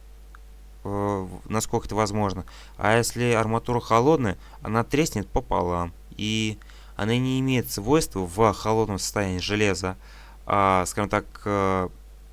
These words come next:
соединяться обратно. А вот в горячем состоянии она еще может. Дар-, э, далее. Э, жаропрочность. Это способность металла, а,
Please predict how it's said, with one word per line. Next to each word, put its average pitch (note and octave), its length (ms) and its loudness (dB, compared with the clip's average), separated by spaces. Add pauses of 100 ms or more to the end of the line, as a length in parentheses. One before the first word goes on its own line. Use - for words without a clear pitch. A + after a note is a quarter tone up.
(600)
соединяться A#2+ 1040 0 (200)
обратно. F#2 640 0 (600)
А - 180 4
вот G#2+ 180 2
в F2+ 80 -8
горячем G#2 480 2
состоянии F2 720 -4 (280)
она G2 300 0
еще D3+ 260 2
может. F#2 460 0 (1800)
Дар-, F#2+ 300 2 (100)
э, G2 300 2
далее. F#2 400 0 (1300)
Э, G#2 640 -2
жаропрочность. C3+ 920 2
Это A#2+ 220 -2
способность A#2 560 -2
металла, A#2+ 420 2 (680)
а, G#2 220 -4